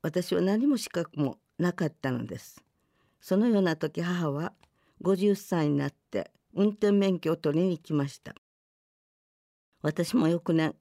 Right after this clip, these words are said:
車の免許を取りに行きました。そして次の年、母が月々かけていた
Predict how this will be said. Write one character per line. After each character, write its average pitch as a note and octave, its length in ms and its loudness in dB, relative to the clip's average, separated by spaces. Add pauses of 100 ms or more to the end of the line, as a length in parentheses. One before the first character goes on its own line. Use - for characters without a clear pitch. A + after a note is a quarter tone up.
車 F3+ 300 2
の F3 80 2
免 E3+ 240 2
許 F3+ 180 -2
を F3 60 0
取 D3 200 0
り D3 80 2
に C#3 120 2
行 - 40 -12
き C3+ 120 -4
ま B2+ 120 0
し - 120 -12
た。 - 200 -20 (840)
そ - 120 -2
し A#3+ 60 -8
て F#3+ 140 0
次 A3 280 2
の A#3+ 120 2
年、 A3 460 -4
母 F#3+ 260 0
が D#3+ 140 0
月 - 320 -8
々 E3 280 -4 (120)
か D3+ 160 -4
け E3+ 140 0
て E3 100 -2
い D#3+ 80 0
た - 260 -6